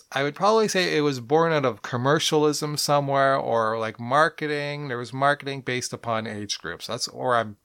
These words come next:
thinking. I don't know. Okay, so where am I going with this? The guy who threw his bottle on the ground and littered,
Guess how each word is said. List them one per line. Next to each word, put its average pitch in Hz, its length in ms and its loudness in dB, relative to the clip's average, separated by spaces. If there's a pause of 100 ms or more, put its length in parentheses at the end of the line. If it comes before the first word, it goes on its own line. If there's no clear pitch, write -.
thinking. 101 420 -6 (640)
I 110 160 0
don't 98 160 -6
know. 82 100 -14 (1040)
Okay, 98 200 -10 (100)
so - 160 -6
where 127 120 2
am 120 100 0
I 101 80 0
going 90 260 -12
with - 120 -20
this? - 280 -12 (520)
The 170 140 -2
guy 208 560 2
who 143 260 -14
threw 214 300 -10
his 190 160 -6
bottle 147 460 0
on 123 200 -2
the 117 100 -8
ground 120 360 -4
and 98 180 -10
littered, 107 400 -10